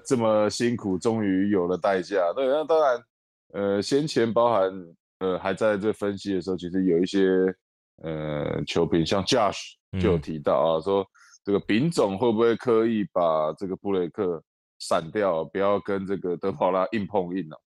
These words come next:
Speaker 1: 诶，如果现在你以结果来看，德保-，最终，呃，第一场同一师是两分嘛，
Speaker 2: 对。
Speaker 1: 那第二场是，呃，同一师拿三分，
Speaker 2: 对。
Speaker 1: 诶，如果稍微对调一下，搞不好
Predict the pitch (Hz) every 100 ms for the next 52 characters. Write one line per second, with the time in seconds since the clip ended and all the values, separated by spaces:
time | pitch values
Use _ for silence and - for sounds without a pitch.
0 | _ - 139 160 175 170 156 123 127 -
1 | 113 123 101 95 92 110 101 104 - -
2 | 123 117 117 117 _ _ _ _ - 92
3 | 90 120 113 107 87 82 92 98 98 101
4 | 92 98 87 78 - 82 78 - 95 87
5 | 78 - 107 120 110 107 98 80 101 98
6 | 95 92 87 - - 90 82 80 78 92
7 | 95 101 95 85 87 90 87 85 82 _
8 | 92 80 104 117 120 117 104 - 113 117
9 | 101 92 104 95 85 104 110